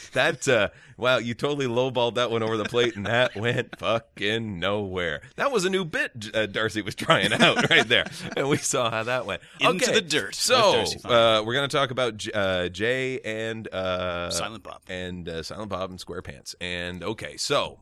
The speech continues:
Speaker 1: uh, all about O'Brien. Uh, firstly, uh, all this does is make me wanna pick up the Late Shift book that I had from ninety-three, uh, which, uh,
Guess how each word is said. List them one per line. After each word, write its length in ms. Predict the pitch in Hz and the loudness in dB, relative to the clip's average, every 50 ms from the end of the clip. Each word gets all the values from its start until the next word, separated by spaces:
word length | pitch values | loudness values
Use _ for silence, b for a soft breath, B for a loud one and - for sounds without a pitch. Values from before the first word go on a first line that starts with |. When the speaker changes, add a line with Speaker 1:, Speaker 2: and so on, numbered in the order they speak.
| - | -6
Speaker 1:
uh, 600 | 101 98 87 87 85 82 82 80 78 76 78 80 76 | -4 -2 -2 -2 -4 -4 -6 -8 -8 -8 -10 -12 -12
all 220 | - - 107 131 147 | -6 -6 -4 -4 -4
about 300 | 131 123 117 120 113 - | -4 -2 -4 -4 -4 -4
O'Brien. 480 | - 101 98 98 92 92 92 87 80 73 B B B B B B B | -6 -6 -6 -6 -8 -8 -8 -8 -10 -10 B B B B B B B
Uh, 240 | 107 101 101 98 90 - | -4 -2 -2 -2 -2 -4
firstly, 600 | - - 233 247 320 - - 113 101 85 82 - B B B B B B B B | -2 0 0 0 0 -2 -2 -2 -2 -2 -4 -4 B B B B B B B B
uh, 380 | 95 95 92 90 87 90 87 85 - - | -4 -2 0 0 0 0 -2 -4 -2 2
all 160 | 143 175 220 | 4 4 4
this 200 | 180 151 147 135 | 4 4 0 0
does 320 | - 123 113 104 98 90 92 | 0 0 0 0 0 -2 -4
is 100 | 92 92 | -6 -6
make 180 | 113 110 107 | -6 -8 -6
me 80 | 113 110 | -6 -8
wanna 220 | 98 98 98 95 | -6 -4 -6 -6
pick 300 | - - - 110 - - | -6 -6 -6 -6 -4 -4
up 180 | 98 92 - _ - | -4 -4 -4 _ -16
the 240 | 90 92 87 85 85 | -12 -10 -8 -8 -8
Late 320 | 85 87 87 95 107 - - | -8 -4 -4 -4 -4 -6 -8
Shift 280 | - 110 90 - - - | -8 -6 -8 -8 -8 -12
book 320 | 87 85 85 82 - - | -8 -6 -6 -6 -8 -8
that 160 | - 90 85 | -8 -6 -4
I 100 | 82 85 | -4 -6
had 340 | 82 - 90 85 82 85 80 | -6 -6 -6 -6 -6 -6 -8
from 300 | - - 85 80 82 85 | -10 -12 -10 -10 -8 -6
ninety-three, 1080 | 87 87 95 90 85 85 80 - - - 113 113 117 143 170 147 104 82 78 76 76 b b b b b b b | -6 -6 -6 -6 -8 -10 -14 -16 -14 -10 -6 -4 -2 -2 -2 -2 -2 -4 -6 -10 -14 b b b b b b b
uh, 440 | 87 87 85 85 85 85 85 82 82 | -6 -4 -2 -2 -2 -2 -2 -4 -4
which, 440 | - - 95 92 92 92 87 - - - - | -6 -6 -6 -4 -4 -4 -6 -8 -10 -8 -6
uh, 560 | 87 82 80 80 80 80 80 78 80 80 | -4 -4 -2 -2 -4 -4 -4 -4 -4 -6